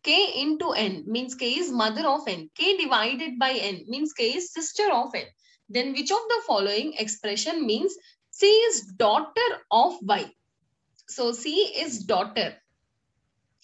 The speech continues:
C is daughter means C should be female. So I'm going to eliminate few options by using this gender.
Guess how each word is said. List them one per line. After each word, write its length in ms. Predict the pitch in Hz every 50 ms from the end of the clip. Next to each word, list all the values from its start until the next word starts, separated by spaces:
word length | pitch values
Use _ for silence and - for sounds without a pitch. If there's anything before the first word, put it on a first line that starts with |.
| _ _ _ _ _
C 220 | _ - - 339 359
is 240 | 415 440 415 311 233
daughter 600 | - 240 202 185 214 214 - 349 440 480 392 -
means 460 | 254 240 233 277 370 508 - - - _ _ _ _ _ _
C 420 | - - - - - 311 302 330 605 640 - - _
should 340 | - - - 330 320 262 254
be 120 | 294 415
female. 500 | - - - 359 359 349 311 269 170 - - - _ _ _ _ _ _ _ _ _ _ _ _ _ _ _ _ _ _ _ _ _ _ _ _ _ _ _
So 100 | - 339
I'm 160 | 359 339 330
going 140 | 349 381 494
to 240 | 587 - - - 233
eliminate 440 | 269 294 381 427 466 453 453 440 453
few 200 | - - 294 320
options 480 | 285 240 208 196 - - 320 339 349 277
by 120 | 233 254
using 480 | 240 233 226 233 233 226 277 285 285 -
this 200 | 277 277 226 185
gender. 460 | 175 208 208 202 190 190 170 175 -